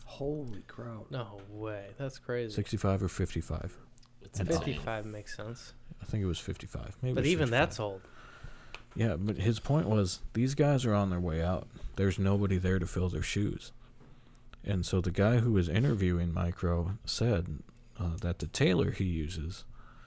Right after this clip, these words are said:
Speaker 3: is a ninety-six-year-old, uh, immigrant from Poland. And he asked him, he goes, "Man, you're ninety-six years old. Why are you still working?"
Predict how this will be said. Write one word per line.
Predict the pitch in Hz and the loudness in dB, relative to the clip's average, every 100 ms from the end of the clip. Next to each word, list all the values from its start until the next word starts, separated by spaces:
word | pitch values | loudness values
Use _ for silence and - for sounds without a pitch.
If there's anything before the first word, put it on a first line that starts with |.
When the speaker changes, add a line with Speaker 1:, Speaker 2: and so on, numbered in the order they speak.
| - - - - | -14 -14 -14 -10
Speaker 3:
is | 98 90 | -6 -2
a | |
ninety-six-year-old, | 85 85 98 131 127 - - - 104 98 92 92 90 - - - - - - - - - - - - | 0 2 2 2 -2 -2 -4 -2 0 2 2 0 -2 -6 -8 -10 -10 -12 -14 -16 -18 -20 -20 -18 -10
uh, | 92 82 80 - - - - | -6 -6 -8 -12 -18 -14 -2
immigrant | 110 104 85 80 95 - - - | 0 2 0 -2 -4 -8 -16 -12
from | - 107 | -4 -2
Poland. | 101 117 107 80 101 - - - - - - - - - | 0 2 2 0 -2 -6 -14 -14 -12 -14 -16 -18 -14 -6
And | 101 | -2
he | 90 | 0
asked | 98 127 | 2 0
him, | - | -4
he | 85 | -4
goes, | 82 87 - - - | -4 -4 -6 -10 -6
"Man, | 98 92 | -4 -4
you're | 95 | -4
ninety-six | 117 90 101 95 - 92 92 - | -2 -2 0 -2 0 0 0 -2
years | - - | 0 0
old. | 117 98 | 0 0
Why | 85 90 | 0 2
are | 101 | 2
you | 87 | 0
still | 85 - 87 | -2 0 0
working?" | 82 127 - 78 | 0 -2 -2 -6